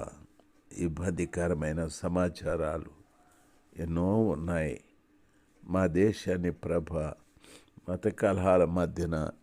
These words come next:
ఇరుక్కుపోయి ఇబ్బంది పడుతూ ఉన్నాం. మా దేశంలో పరిపాలకులను,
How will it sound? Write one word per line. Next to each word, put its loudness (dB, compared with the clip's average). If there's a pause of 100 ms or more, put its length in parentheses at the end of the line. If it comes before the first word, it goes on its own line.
(120)
ఇరుక్కుపోయి 0
ఇబ్బంది 0
పడుతూ 0
ఉన్నాం. -2 (1000)
మా -2
దేశంలో 4
పరిపాలకులను, 0